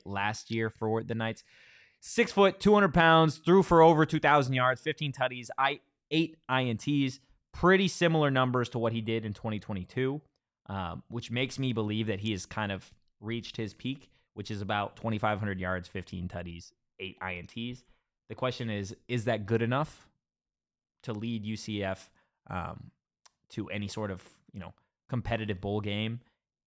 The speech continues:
in the Big twelve? I don't think so. This is also a guy who does like to take off and run, averages about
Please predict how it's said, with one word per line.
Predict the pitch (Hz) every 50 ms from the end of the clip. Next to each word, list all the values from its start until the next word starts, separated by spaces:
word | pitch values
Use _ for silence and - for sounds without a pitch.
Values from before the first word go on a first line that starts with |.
| _ _
in | 107 110 110 113
the | 110
Big | 92 110 107 90
twelve? | - - 87 90 107 117 - - _ _ _ _ -
I | 92 98
don't | 110 123 117 -
think | - 131 131
so. | - - 139 139 143 147 147 _ _ _ _ _ _
This | 104 101
is | 104 95 107
also | 107 110 - 123
a | 117
guy | 104 113 113 110
who | 110 107
does | 92 107 107 110 101
like | 110 110 -
to | - 101
take | - 120 107
off | 113 104 -
and | - 101 92
run, | 95 98 104 107 113 120 - _ _ _ _ _ _ _
averages | 98 104 110 113 110 101 107 101 95
about | 92 104 101 98 92 -